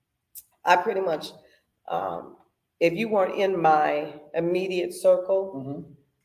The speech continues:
Speaker 1: you didn't know nothing that was going on.
Speaker 2: Mm-hmm.
Speaker 1: Everybody on the out had no clue.
Speaker 2: Right.
Speaker 1: And some people like to be in the multitude of people.
Speaker 2: Yeah.
Speaker 1: And when
Speaker 2: Yeah.
Speaker 1: you're in the multitude of people, you can't hear.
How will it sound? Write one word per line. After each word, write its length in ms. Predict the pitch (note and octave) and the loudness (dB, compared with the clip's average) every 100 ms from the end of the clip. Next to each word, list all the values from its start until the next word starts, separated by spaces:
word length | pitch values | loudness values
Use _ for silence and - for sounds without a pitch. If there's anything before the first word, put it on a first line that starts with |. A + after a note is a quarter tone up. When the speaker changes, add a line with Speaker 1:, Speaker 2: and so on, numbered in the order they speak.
| _ _ | _ _
Speaker 1:
you 180 | F#3 A#3+ | -4 2
didn't 160 | F#3 | 2
know 160 | D#3+ D#3 | 4 4
nothing 300 | E3 E3 D#3 | 4 2 0
that 120 | C#3 | -6
was 100 | - | -6
going 300 | - - - | -10 -10 -10
on. 240 | - - C3+ | -16 -16 -16
Speaker 2:
Mm-hmm. 160 | C3+ F#3+ - _ _ _ _ _ _ - - - _ - _ - | -14 -14 -16 _ _ _ _ _ _ -20 -20 -20 _ -20 _ 6
Speaker 1:
Everybody 520 | G3 A3 G3+ G3+ G3 | 8 10 8 8 6
on 160 | F#3+ F3 | 4 4
the 120 | E3+ | 4
out 500 | F3+ F3+ G3+ G#3 - - _ - | 2 4 2 -2 -10 -18 _ -2
had 180 | E3 | 0
no 180 | D#3+ D#3+ | 0 -4
clue. 500 | D#3 - F#3+ D3+ - C3+ | -6 -6 -4 -6 -10 0
Speaker 2:
Right. 260 | C#3 - - - - _ _ _ _ _ _ F3+ | 0 0 -8 -18 -20 _ _ _ _ _ _ 6
Speaker 1:
And 540 | F3+ D#3+ E3 D3 - - - _ _ _ _ _ _ - | 6 6 0 -6 -10 -16 -20 _ _ _ _ _ _ -14
some 360 | - B3 B3+ C4+ | -4 2 2 2
people 280 | A#3+ F3+ D#3+ | 2 4 4
like 540 | E3 F3+ F#3 - - | 6 8 8 2 -6
to 80 | F#3 | -8
be 300 | F3 D#3+ C3+ | -6 -6 -6
in 120 | D#3 | -4
the 60 | D3 | -2
multitude 600 | D3 C#3+ - - D#3 C#3 | -2 -4 -6 -16 -16 -16
of 100 | - | -18
people. 380 | - - - - A#2+ | -20 -20 -20 -20 -16
Speaker 2:
Yeah. 440 | A#2+ F2 E2+ D#2 D2+ - _ _ _ F3+ | -10 -6 -6 -6 -10 -14 _ _ _ 2
Speaker 1:
And 180 | E3+ E3+ | 4 4
when 120 | F3 | 0
Speaker 2:
Yeah. 40 | |
Speaker 1:
you're 80 | F#3 | 0
in 140 | G#3+ G3 | 0 0
the 80 | |
multitude 560 | F#3 G3 G#3 F#3+ F#3+ F3 | 2 2 0 -4 -6 -8
of 80 | F3 | -8
people, 240 | F#3+ E3+ | -8 -8
you 160 | D#3 E3 | -10 -12
can't 340 | - F3 - | -6 -6 -6
hear. 280 | - D3+ | -14 -20